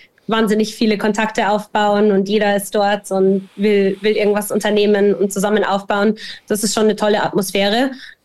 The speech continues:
Äh, für mich, also, ich meine, ich will gerne auch weiterhin im Managementbereich arbeiten und baue mir das ja jetzt auch erstmal auf. Und habe natürlich auch meine eigene Social-Media-Page, ähm, wo ich mit, äh,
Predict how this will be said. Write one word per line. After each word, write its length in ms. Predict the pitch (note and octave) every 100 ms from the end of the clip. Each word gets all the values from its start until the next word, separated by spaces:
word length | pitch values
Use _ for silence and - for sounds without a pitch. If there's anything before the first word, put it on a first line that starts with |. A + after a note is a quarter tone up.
| -
Äh, 380 | G#3+ G#3 G#3 G#3
für 200 | - A3+
mich, 460 | A3+ C#4+ D4+ - - _ _ -
also, 380 | G#3+ G#3+ G#3 G#3 -
ich 100 | - _ _ _ _ -
meine, 180 | G#3 G3+
ich 60 |
will 280 | G#3+ G3+ - _ _ _ _
gerne 260 | - G#3 G3
auch 120 | G#3
weiterhin 400 | A3+ G#3+ A3 G#3
im 120 | G3+
Managementbereich 1160 | G3+ G#3 A3+ A3+ B3 B3+ - A3+ G#3 G#3 A3 - -
arbeiten 680 | A3 G#3+ A#3+ B3+ C4 C#4+ C#4+
und 380 | G#3 G#3 G3+ - _ -
baue 160 | G#3
mir 160 | A3 G#3+
das 220 | G#3+ G#3
ja 100 | G#3
jetzt 200 | G3 G3
auch 120 | G3
erstmal 400 | G3+ G3+ G3 G3+
auf. 320 | G3 C4+ D#4 - - - - _
Und 360 | - A3+ A#3 A3+
habe 160 | A3 A3
natürlich 340 | A3 A3+ A3+
auch 100 | G#3
meine 260 | A3 A#3+ F3+
eigene 200 | G#3 G#3+
Social-Media-Page, 1200 | G3+ G#3+ G#3+ G#3 A#3+ A#3+ A#3+ B3 A#3 A3+ - -
ähm, 680 | - G#3 G3+ G#3 G3+ G#3 G3+ F#3+
wo 100 | G#3+
ich 360 | G3+ - -
mit, 320 | A3 G#3 -
äh, 420 | F#3 G#3 G3+ G3